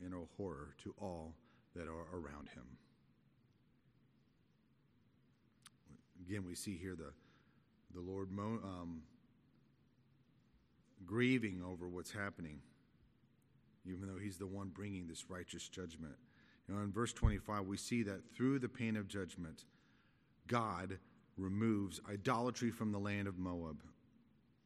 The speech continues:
Everyone, um, will be taking part in the traditional customs of, you know, the funeral, this, these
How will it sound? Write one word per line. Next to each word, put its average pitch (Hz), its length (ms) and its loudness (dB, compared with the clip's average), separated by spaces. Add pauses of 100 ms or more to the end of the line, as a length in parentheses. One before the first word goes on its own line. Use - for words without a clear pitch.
(4000)
Everyone, 101 600 6 (880)
um, 85 420 -2 (760)
will 98 120 2
be 101 200 4
taking 101 360 0
part 95 440 0
in 92 300 0 (460)
the 95 80 -4
traditional 110 520 0
customs 92 760 -2 (320)
of, 95 340 -2 (300)
you 98 80 -6
know, 85 220 -8
the 92 80 -4
funeral, 101 480 4 (960)
this, 92 440 -6
these 101 260 -6